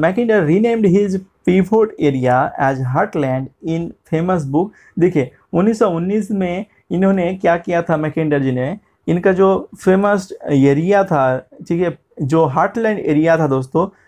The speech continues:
ये, अ, पिवोट एरिया को दोस्तों नाम दे दिया था हार्टलैंड। तो कौन सी बुक में? तो दोस्तों ये था ऑप्शन नंबर C, डेमोक्रेटिक आइडियल्स एंड रियलिटी।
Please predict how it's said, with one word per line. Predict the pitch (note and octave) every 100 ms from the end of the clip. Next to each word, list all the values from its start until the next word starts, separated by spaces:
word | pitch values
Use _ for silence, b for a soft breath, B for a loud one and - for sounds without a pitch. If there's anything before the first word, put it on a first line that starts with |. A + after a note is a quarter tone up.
| b -
ये, | F3 G#3
अ, | B3 _ _ _ _ - D#3 D#3+ E3 E3 -
पिवोट | F3+ G3 G#3+ A3+ -
एरिया | F3 F#3 G3+ G3
को | G3 F#3+
दोस्तों | F3 E3 F#3 F#3+ G3 - D#3
नाम | C#3+ C#3 D#3+ F3+
दे | D#3+ D3+
दिया | D3+ D3
था | D#3+
हार्टलैंड। | C#3 C3 C3+ B2+ A#2+ A#2 -
तो | D3+
कौन | D3 E3 F3+
सी | G#3+ A3
बुक | E3 D#3+ C3
में? | A#2+ - _ _ _ _ _ _ -
तो | E3+ F3+
दोस्तों | F3+ G#3 A3+
ये | F#3 G3
था | F#3+ F#3+ G3 G3 -
ऑप्शन | D#3+ E3 F3+
नंबर | E3+
C, | E3 G3
डेमोक्रेटिक | F#3+ D3 E3+ G3+ G3 F#3 F#3 F#3+ F#3+ - - -
आइडियल्स | C#3+ D#3 F3 F#3+ F#3 F#3
एंड | D3+ C#3+
रियलिटी। | C3+ B2+ B2+ - D#3+